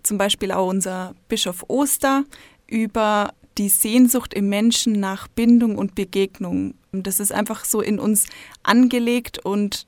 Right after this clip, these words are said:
ähm, da ist eben auch ganz besonders wichtig die Begegnung zwischen Gott und dem Menschen. Dann wird's, ähm,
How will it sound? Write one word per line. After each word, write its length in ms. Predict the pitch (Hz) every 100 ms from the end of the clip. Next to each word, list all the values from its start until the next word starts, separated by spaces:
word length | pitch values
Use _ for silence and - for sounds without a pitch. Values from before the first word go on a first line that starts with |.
| -
ähm, 340 | 190 196 202
da 140 | 202 196
ist 100 | 202
eben 220 | 196 -
auch 320 | 196 190 196
ganz 240 | - 196 -
besonders 480 | 196 196 190 196 196
wichtig 340 | 202 - 196
die 120 | 196
Begegnung 580 | 190 190 202 196 185 185
zwischen 480 | - 202 - 185 180 - -
Gott 240 | - 180 180
und 240 | 190 185
dem 140 | 190 190
Menschen. 480 | - - - - - _ -
Dann 300 | 208 226 214
wird's, 300 | 226 214 -
ähm, 220 | 190 196